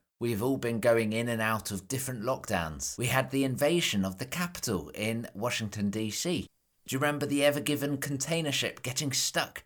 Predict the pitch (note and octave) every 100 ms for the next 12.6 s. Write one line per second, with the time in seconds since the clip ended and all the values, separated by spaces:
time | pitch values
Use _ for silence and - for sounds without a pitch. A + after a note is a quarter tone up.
0 | - _ A#2 B2 A#2+ - C#3 C3+ B2+ -
1 | A#2+ C3+ A2+ E2 D2 G2 G2 - D3 A#2
2 | F2+ - - - _ _ C3 C3 - A2
3 | F2 E2 - - G2 F#2+ F#2+ F#2 G#2 G2
4 | F#2 F2 G2 G#2+ B2+ C3 A2+ D#2+ C2+ -
5 | _ _ _ _ - C3+ C3 - D3 C#3
6 | - - - - - D3 C#3+ C#3+ C#3 -
7 | - C3 B2 G#2 B2+ C3 F#2 - A#2 -
8 | D3+ D3 C#3+ - E3 D3+ A#2+ G2 - A2+
9 | G2+ B2+ C3 B2 - G3+ G#3 C3+ A#2+ F2+
10 | A2 - A2 C3 G2 C#3+ - - B2 A2
11 | - B2+ B2+ - A#2 A2 G2 G#2 G2+ G2
12 | - - A2+ A2+ F#2 E2+